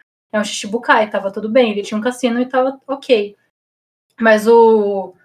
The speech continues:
o plano do Crocodile era muito maior que isso. O Crocodile tava usando um pó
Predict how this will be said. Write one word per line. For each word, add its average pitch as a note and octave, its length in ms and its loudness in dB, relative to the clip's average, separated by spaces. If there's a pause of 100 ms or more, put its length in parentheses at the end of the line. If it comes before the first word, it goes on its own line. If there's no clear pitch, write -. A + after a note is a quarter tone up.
(1000)
o G#3+ 80 -8
plano B3 380 2
do E4+ 120 -2
Crocodile C4+ 600 4
era B3 120 6
muito B3+ 520 2
maior A3 280 2
que A3 140 -12
isso. G3+ 300 -12
O F#3+ 60 -16
Crocodile A3+ 580 -2
tava C#4 600 0
usando B3+ 600 2
um C#4 160 2
pó A3+ 500 2